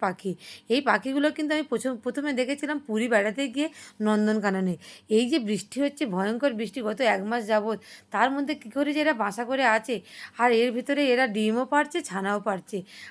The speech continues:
আর দেখুন সারাদিন এই পাখিগুলো দুটো ডানা একবারে ছাড়িয়ে দিয়ে বসে আছে, যাতে তা দিতে এদের কোনো অসুবিধে না হয়। আর তারপর এই পাশাপাশি এখানে আমাদের ট্রেন আ-, চলে আসছে।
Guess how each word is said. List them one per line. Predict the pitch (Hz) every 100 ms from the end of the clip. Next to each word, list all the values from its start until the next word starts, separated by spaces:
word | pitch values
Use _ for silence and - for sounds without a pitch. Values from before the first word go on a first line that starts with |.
| -
আর | 214
দেখুন | 226 254 302
সারাদিন | 185 196 226 247 294
এই | 285 247
পাখিগুলো | 202 220 214 233 226
দুটো | 208 220 254 254 - - 202
ডানা | 208 214 240
একবারে | 214 226 240
ছাড়িয়ে | 175 202 202 190
দিয়ে | 208
বসে | 196 202
আছে, | 196 190
যাতে | 226 277 285 - - _
তা | 214 202
দিতে | 220 254
এদের | 254 262
কোনো | 285 262
অসুবিধে | 190 196 202 202
না | 196 180
হয়। | 180 - - - -
আর | 254
তারপর | 233 220 254
এই | 247 254
পাশাপাশি | 302 233 233 233 294 - - -
এখানে | 202 233
আমাদের | 220 220 233
ট্রেন | 233 220 214
আ-, | 208
চলে | 220 220
আসছে। | 233 240 -